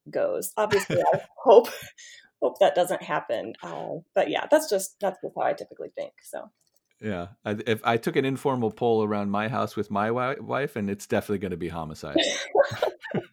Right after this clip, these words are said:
Speaker 1: It's been nice knowing you, Eric.
Speaker 2: Yeah, <laughs> thank you. So I, w-, while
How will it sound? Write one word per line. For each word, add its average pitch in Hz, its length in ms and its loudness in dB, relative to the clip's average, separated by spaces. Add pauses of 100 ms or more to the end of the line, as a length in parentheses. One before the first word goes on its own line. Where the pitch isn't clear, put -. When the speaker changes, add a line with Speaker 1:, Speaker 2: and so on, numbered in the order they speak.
(140)
Speaker 1:
It's - 160 -4 (280)
been 269 140 10
nice 240 240 4
knowing 156 280 2
you, 123 120 0 (220)
Eric. - 240 2
Speaker 2:
Yeah, 117 100 -2 (160)
<laughs> - 80 -12
thank - 300 0
you. - 240 4 (1600)
So 165 280 0
I, 151 80 6
w-, 143 180 0
while 202 420 4